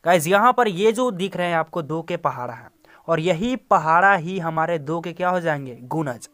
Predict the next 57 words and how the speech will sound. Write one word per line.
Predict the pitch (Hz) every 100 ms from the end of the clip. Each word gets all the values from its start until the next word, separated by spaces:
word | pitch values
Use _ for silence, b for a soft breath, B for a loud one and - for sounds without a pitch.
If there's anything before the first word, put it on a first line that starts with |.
| b b b b b _
तो | 175
भाई | 147 170 208
साहब, | 220 214
आपसे | 196 196 208
पूछा | 175 180 190
जा | 170 165
सकता | 175 175
है | 175
कि | 190
दो | 147 160 175
के | 190
गुणज | 156 160 170 170
क्या | 175
हो | 147 139
जाएगा, | 123 113 110 - _ b b b b
तो | 175
आपको | 190 170 196 202 254 214
बस | 208 190
यही | 151 156 208
ख्याल | - 151
रखना | 135 131 147
है | 185 185 b b b b 190
कि |
जिसका | 165 208 - 247
गुणज | 202 214 214
पूछा | 196 196 185
जाएगा, | 151 135 135
मतलब | 175 196 156
दो | 196
के | 202
हम | 202 185
गुणज | 170 185
पूछे | - 190 185
तो | 175
दो | 160 170
के | 175
पहाड़ा | 170 151 147
लिखा | 135 131 120
गया। | 107 - _ _ b b b b
अब | 170 190
अगर, | 196 -
अगर | 175 202
हम | 208 196
तीन | 220 220
के | 220
पूछ | 208 214 180
देंगे | 185 190
तो | 190
आप | 175 175
क्या | 180
कीजिएगा? | 170 131 127 117 110 _ _ b b -
आप | 160 160
तीन | - 202 196
के | 190
पहाड़ा | 160 156 151
लिख | 135
दीजिए। | 131 127 120